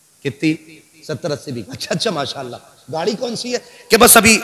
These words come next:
ऑडी लाए थे।" "हाँ, ठीक है भाई, बहुत अच्छी बात है भाई।" हाँ, और लोग तावीज़ हमसे बगैर मांगे ले लो,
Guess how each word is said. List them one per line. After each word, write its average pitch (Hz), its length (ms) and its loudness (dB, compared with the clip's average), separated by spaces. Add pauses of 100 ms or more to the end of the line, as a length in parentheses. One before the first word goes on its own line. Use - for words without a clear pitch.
ऑडी 180 240 6
लाए 127 180 6
थे।" 117 40 -2
"हाँ, - 1080 -18
ठीक 131 280 -20
है 120 60 -20
भाई, 123 100 -18
बहुत 170 240 -8
अच्छी 156 240 -14
बात 127 200 -10
है 110 60 -14
भाई।" - 100 -18 (560)
हाँ, 113 160 -6
और 180 180 4
लोग 240 400 8
तावीज़ 190 300 4
हमसे 214 240 -4
बगैर 180 280 -6
मांगे 170 300 -6
ले 123 120 -8
लो, 98 140 -16